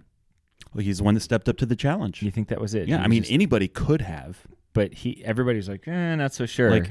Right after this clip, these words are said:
Speaker 2: And
Speaker 1: listen.
Speaker 2: Mario's like, "I got this.
Speaker 1: Listen, I got this.
Speaker 2: I could do many
Speaker 1: Yeah.
Speaker 2: things." And there's, p-, see, I get it in Mario's, in, in Mario, there's pipes.
Speaker 1: Yeah.
Speaker 2: Okay, so you wanna, but in Donkey Kong,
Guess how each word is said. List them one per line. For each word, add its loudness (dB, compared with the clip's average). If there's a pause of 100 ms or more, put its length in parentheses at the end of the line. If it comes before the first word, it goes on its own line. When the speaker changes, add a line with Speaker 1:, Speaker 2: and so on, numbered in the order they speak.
Speaker 2:
And 0
Speaker 1:
listen. -
Speaker 2:
Mario's 4
like, -2 (120)
"I -6
got -10
this. -6
Speaker 1:
Listen, -4
I -6
got -12
this. -20 (120)
Speaker 2:
I -6
could -10
do -6 (640)
many -2
Speaker 1:
Yeah. -8
Speaker 2:
things." -14 (500)
And 0
there's, 0
p-, -8 (220)
see, -2
I 6
get 4
it 4
in 2
Mario's, 2 (160)
in, 0
in 0
Mario, 0
there's -2
pipes. -2
Speaker 1:
Yeah. 0 (160)
Speaker 2:
Okay, -4 (120)
so -4
you 4
wanna, 2 (420)
but 6
in 2
Donkey 0
Kong, -2